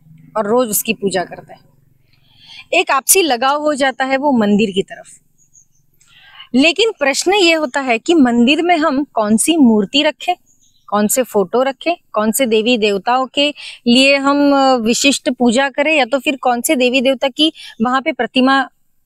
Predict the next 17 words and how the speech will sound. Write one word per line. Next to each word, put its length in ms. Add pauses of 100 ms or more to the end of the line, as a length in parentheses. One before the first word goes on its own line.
रखें। 440 (720)
ऐसे 180
कई 300
सारे 240
प्रश्न 320
होते 300
हैं। 140 (960)
तो 60
इस 140
वीडियो 240
में 120
मैं 140
आपको 280
वही 220
बताने 380
वाली 220
हूँ 140